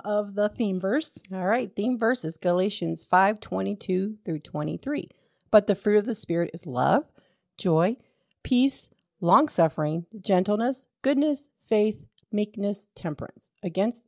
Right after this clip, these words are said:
Speaker 2: such there is no law."
Speaker 1: So how many times have we heard the term peace used incorrectly?
Speaker 2: Peace, man. Peace out.
Speaker 1: Yep,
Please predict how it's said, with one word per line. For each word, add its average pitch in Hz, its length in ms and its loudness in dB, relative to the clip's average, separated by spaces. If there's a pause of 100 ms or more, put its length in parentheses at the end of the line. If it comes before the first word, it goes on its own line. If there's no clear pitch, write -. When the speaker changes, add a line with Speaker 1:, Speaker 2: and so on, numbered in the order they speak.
Speaker 2:
such - 420 -2 (260)
there 170 120 -2
is 170 180 -4
no 160 140 0
law." - 300 -2 (1500)
Speaker 1:
So 277 260 -2
how 339 180 -6
many 415 220 -6
times 226 420 -2
have 220 140 -4
we 240 200 -4
heard 220 280 -6
the 202 80 -4
term 185 440 -10 (100)
peace - 580 -14 (400)
used 196 500 -6
incorrectly? 170 640 -8 (560)
Speaker 2:
Peace, 247 260 -6
man. 214 240 -8
Peace 220 240 -12
out. 240 220 -4
Speaker 1:
Yep, 208 240 0